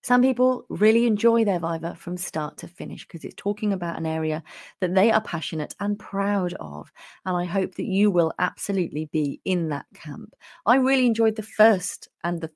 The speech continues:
third paper section of my Viva. Did not enjoy the second bit, the middle bit. With proper preparation and,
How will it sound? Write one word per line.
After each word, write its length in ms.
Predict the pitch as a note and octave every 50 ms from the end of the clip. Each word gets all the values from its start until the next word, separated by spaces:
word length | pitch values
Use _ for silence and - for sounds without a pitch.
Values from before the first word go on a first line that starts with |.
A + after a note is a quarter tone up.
| _ -
third 480 | G#3+ G3+ F#3 D#3+ C#3+ C#3+ C#3+ - - - _ _ _ _ _ -
paper 460 | - F3+ D3+ D3 D3 - D3 A#2 - _ _ _
section 500 | - - - - - - - - C3+ - - _ -
of 220 | E3 E3 D#3 -
my 140 | E3 C#3 C3+
Viva. 440 | C#3+ C#3 B2 A#2+ B2 A#2+ G#2+ G2+ - _ _ _ _ _ _ _ _
Did 180 | - F#3+ F3+ F3+
not 160 | D3+ C3+ -
enjoy 240 | D3+ D3 - B2 B2
the 80 | - -
second 460 | - - D3 - - - - C3 -
bit, 180 | - - - _ -
the 80 | E3+
middle 280 | E3 D3+ C#3 C3 - G#2+
bit. 280 | - - E2+ - - _ _ _ _ _ _ _ _ _ _ _
With 280 | - A3+ A3 A3 - -
proper 680 | - - - C4 C4 B3+ - G#3+ B3 A#3 A3 - - _ _ _ _ _
preparation 1000 | - - B3+ A#3 A3+ - A#3 G#3+ G#3 F#3 G3 F#3 - - G3 E3+ D#3 D#3+ D#3+ D3+ - _ _ -
and, 500 | F3 F3+ E3+ E3 E3+ E3 E3 D#3+ -